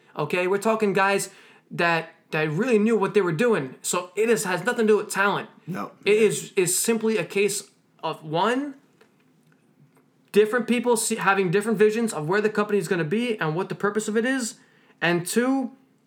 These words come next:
Speaker 1: the size of the team and coming to an agreement on things.
Speaker 2: Do you know how much time we spent just in management of all the people?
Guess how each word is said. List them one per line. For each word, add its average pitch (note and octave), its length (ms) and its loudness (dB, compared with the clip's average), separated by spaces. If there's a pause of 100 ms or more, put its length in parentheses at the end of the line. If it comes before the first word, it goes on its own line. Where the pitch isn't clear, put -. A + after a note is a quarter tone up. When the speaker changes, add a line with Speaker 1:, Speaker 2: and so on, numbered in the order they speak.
(120)
Speaker 1:
the E3+ 100 0
size G3 420 0
of E3 60 -4
the F3 80 -2
team G3 400 0
and D3+ 120 -4
coming F#3 240 -4
to F#3 60 -4
an E3 60 0
agreement D#3 320 0
on C#3+ 60 -4
things. C3+ 420 -10
Speaker 2:
Do D#3 100 -4
you F3+ 60 2
know A#3+ 120 4
how C#3+ 200 0
much F3+ 240 -2
time A2+ 680 -6
we A2 140 -4
spent A2 540 -6
just A#2+ 440 -4
in G2 300 -4
management A2+ 720 -4
of B2 140 -4
all B2 160 0
the C3 100 -2
people? D#3 580 -4